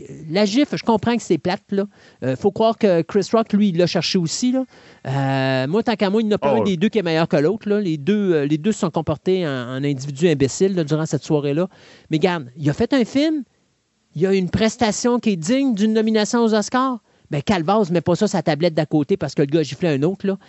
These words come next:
Speaker 1: Veux-tu même sortir ça, qu'on regarde le film, puis s'il y a une nomination, même s'il gagne, là, euh, Will Smith n'a pas le droit d'aller aux Oscars.
Speaker 2: Non,
Speaker 1: Il
Speaker 2: non,
Speaker 1: pourra pas
Speaker 2: il
Speaker 1: aller
Speaker 2: pourra
Speaker 1: chercher.
Speaker 2: pas.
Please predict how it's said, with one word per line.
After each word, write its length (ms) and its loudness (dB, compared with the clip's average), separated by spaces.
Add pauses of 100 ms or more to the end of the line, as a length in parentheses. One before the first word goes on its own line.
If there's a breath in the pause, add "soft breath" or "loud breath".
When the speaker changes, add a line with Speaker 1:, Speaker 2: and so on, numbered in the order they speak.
(240 soft breath)
Speaker 1:
Veux-tu 340 0
même 220 2
sortir 360 0
ça, 320 2
qu'on 160 4
regarde 320 0
le 120 4
film, 400 0 (220 loud breath)
puis 60 -2
s'il 200 -2
y 60 4
a 40 0
une 60 0
nomination, 640 0 (920 soft breath)
même 200 2
s'il 260 0
gagne, 300 2
là, 160 0 (240)
euh, 80 4
Will 180 2
Smith 260 -2
n'a 80 0
pas 200 0
le 60 2
droit 280 0
d'aller 160 0
aux 180 2
Oscars. 360 -2
Speaker 2:
Non, 60 0
Speaker 1:
Il 40 2
Speaker 2:
non, 80 0
Speaker 1:
pourra 220 2
pas 120 -2
Speaker 2:
il 20 2
Speaker 1:
aller 120 0
Speaker 2:
pourra 120 2
Speaker 1:
chercher. 420 0
Speaker 2:
pas. 40 -20